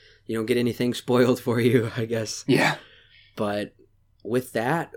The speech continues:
Speaker 1: that wraps up our Rambo retrospective series.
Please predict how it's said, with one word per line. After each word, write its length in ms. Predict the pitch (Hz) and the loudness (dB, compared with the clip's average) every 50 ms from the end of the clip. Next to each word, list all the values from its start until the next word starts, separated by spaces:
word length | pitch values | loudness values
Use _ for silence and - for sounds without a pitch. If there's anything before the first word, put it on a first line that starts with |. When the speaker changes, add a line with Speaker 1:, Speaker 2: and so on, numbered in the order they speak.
| - - | -20 -14
Speaker 1:
that 260 | 98 101 107 123 - | -6 -4 -4 -4 -4
wraps 440 | - 110 107 110 113 127 139 - - - | -4 -6 -4 -4 -4 -6 -6 -8 -10 -8
up 260 | - 120 135 151 - - - | -6 -4 -4 -4 -4 -4 -4
our 240 | 110 104 104 98 98 | -2 -4 -4 -6 -8
Rambo 760 | 95 98 107 113 127 139 139 135 139 143 147 151 156 - - | -6 -4 -2 -2 0 0 2 2 4 4 4 4 2 0 -4
retrospective 960 | - 104 107 110 113 - - - 113 - - - - 110 107 - - 139 135 | -6 -6 -6 -6 -6 -6 -4 -6 -6 -6 -6 -8 -8 -8 -4 0 0 0 0
series. 520 | - - - 139 139 143 165 180 170 - | -2 -2 -2 0 0 0 0 -2 -4 -10